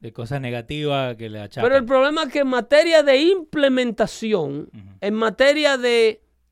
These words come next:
Speaker 2: de planificación y de accountability, de lo que
Speaker 1: Ujú.
Speaker 2: promete, de lo que, eh, eh, trata de hacer y hace, el hombre es de lo que, por lo, de lo que va,
Speaker 1: Ujú.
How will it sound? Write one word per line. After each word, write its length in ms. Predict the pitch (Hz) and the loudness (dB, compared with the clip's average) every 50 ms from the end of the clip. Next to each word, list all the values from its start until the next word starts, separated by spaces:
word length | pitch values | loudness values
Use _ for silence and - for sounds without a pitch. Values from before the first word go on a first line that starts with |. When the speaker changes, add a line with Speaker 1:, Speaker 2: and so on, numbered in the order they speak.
| _ _ - | _ _ -14
Speaker 2:
de 240 | 175 165 233 247 | -2 0 0 0
planificación 1300 | 240 - - 254 277 302 349 381 370 349 285 - - 247 214 - 202 170 - - 202 185 165 143 139 - - _ _ _ _ _ _ _ _ _ _ _ _ _ _ _ _ _ | 0 0 2 4 6 6 6 4 2 -2 -4 -4 -6 -8 -6 -4 -6 -6 -6 -6 -6 -4 -4 -4 -8 -10 -14 _ _ _ _ _ _ _ _ _ _ _ _ _ _ _ _ _
y 140 | - 240 269 | -8 -6 -2
de 140 | 254 269 254 | 2 2 4
accountability, 1200 | 240 220 208 - - 320 349 403 427 370 285 294 254 240 339 403 403 311 226 165 - 156 139 135 | 4 4 2 4 6 6 6 6 4 2 0 -2 -2 0 0 0 0 0 0 -4 -6 -10 -12 -8
de 140 | 151 180 208 | -4 -2 0
lo 120 | 220 220 | 0 0
que 100 | - 226 | 0 -4
Speaker 1:
Ujú. 60 | 196 | -4
Speaker 2:
promete, 640 | 208 220 226 226 240 311 349 311 208 - 214 233 - - _ _ _ _ _ _ _ _ _ _ _ _ _ | 0 0 0 2 2 0 0 0 0 0 -2 -2 -2 -6 _ _ _ _ _ _ _ _ _ _ _ _ _
de 180 | - 165 220 240 | -2 0 2 2
lo 160 | 247 247 208 | 2 0 -2
que, 500 | - 240 220 214 214 214 220 220 214 220 _ | 2 2 4 4 4 4 4 2 0 -2 _
eh, 400 | - 220 220 214 208 214 208 202 | 0 2 2 2 2 0 -2 -2
eh, 60 | 185 | -2
trata 420 | - - 240 277 320 311 - 302 | 0 2 4 6 6 6 4 2
de 80 | 294 277 | 2 2
hacer 320 | 240 - - 294 294 294 | 0 2 2 4 4 4
y 120 | 294 277 302 | 4 4 4
hace, 440 | 311 269 226 202 - - 254 - - _ _ _ _ _ _ _ _ _ _ _ _ _ _ _ _ _ - | 6 4 4 2 0 -6 -8 -10 -10 _ _ _ _ _ _ _ _ _ _ _ _ _ _ _ _ _ -2
el 180 | 240 254 262 | 0 2 4
hombre 540 | 269 285 294 294 311 302 294 285 277 277 285 | 4 4 4 4 4 4 6 6 6 4 4
es 380 | 285 220 - - - - - _ _ _ _ _ _ _ _ _ _ _ _ _ _ _ _ _ _ | 2 0 -4 -12 -18 -20 -20 _ _ _ _ _ _ _ _ _ _ _ _ _ _ _ _ _ _
de 220 | _ 180 165 269 277 | _ 6 6 8 8
lo 140 | 294 294 - | 8 4 2
que, 120 | - - | 0 0
por 180 | - 247 262 262 | 4 6 6 8
lo, 320 | 269 262 247 240 226 - - - - 180 190 _ - | 8 6 4 4 0 -4 -6 -8 -8 -8 -16 _ -10
de 220 | - 190 170 262 | 2 6 6 8
lo 100 | 277 285 | 8 6
que 140 | - - 247 | 6 6 6
va, 500 | 247 311 349 311 233 208 202 247 - - _ _ | 8 8 8 8 6 4 2 0 -2 -8 _ _
Speaker 1:
Ujú. 240 | 123 113 120 120 104 | -20 -20 -20 -20 -20